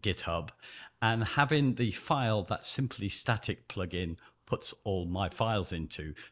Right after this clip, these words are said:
to watch it. And then I can pull in all of that stuff into my local GitHub and then push it out to, uh, the GitHub, which is hosted. And then that can then be picked up by these new wave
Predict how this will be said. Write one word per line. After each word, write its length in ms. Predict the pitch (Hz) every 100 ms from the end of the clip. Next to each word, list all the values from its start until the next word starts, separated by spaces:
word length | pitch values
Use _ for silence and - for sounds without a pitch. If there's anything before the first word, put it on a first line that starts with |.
| -
to 120 | 101
watch 400 | 90 113 - -
it. 320 | 76 - - - - - - -
And 160 | 113
then 380 | 113 120 117 113 -
I 140 | 107 107
can 480 | - 98 98 92 - - - - _
pull 220 | - 208
in 420 | 135 113 101 104 - _
all 220 | 127 117
of 100 | 104
that 160 | 101 -
stuff 320 | - 101 -
into 280 | 95 95 107
my 140 | 101
local 460 | 90 113 143 160 98
GitHub 600 | - 95 - - 82 82 - -
and 160 | 107
then 120 | 123
push 360 | 123 - - -
it 100 | -
out 360 | 110 110 - -
to, 460 | - 101 95 92 - _ _ -
uh, 60 | 82 -
the 280 | 98 85 101 _ -
GitHub, 400 | 117 - 95 87 -
which 240 | 104 - -
is 160 | -
hosted. 520 | 127 127 - 101 90 - - - -
And 160 | 123 110
then 200 | 127 127
that 260 | 123 117 -
can 220 | 117 107
then 300 | 113 107 98
be 180 | - 95
picked 360 | - 110 -
up 220 | 107 -
by 180 | - 95
these 280 | 92 107 -
new 220 | 113 107
wave 500 | 92 101 98 98 90